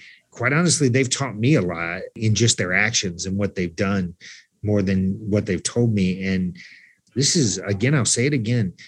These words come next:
this needs to be work approached with great humility.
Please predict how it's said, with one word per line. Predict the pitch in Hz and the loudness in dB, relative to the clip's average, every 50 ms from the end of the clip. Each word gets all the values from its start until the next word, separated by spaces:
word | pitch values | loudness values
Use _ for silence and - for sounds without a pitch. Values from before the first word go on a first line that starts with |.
| - - _ _ | -20 -20 _ _
this | - 127 135 - - | 2 4 4 6 6
needs | 165 170 185 160 135 | 6 6 6 6 4
to | 131 117 | 4 4
be | 107 117 113 107 104 101 95 95 - - | 6 6 6 6 4 4 2 0 -2 0
work | - 117 120 113 - - - - _ _ _ | 2 2 2 2 0 -4 -10 -20 _ _ _
approached | - 95 - - 117 104 95 - - | -10 -8 -4 -2 0 0 0 -2 -4
with | 92 - | -6 -6
great | - 110 104 107 104 95 | -4 -2 0 0 0 0
humility. | - - 98 90 90 85 87 85 78 - - | -2 -2 -2 -2 -2 -2 -4 -6 -8 -10 -14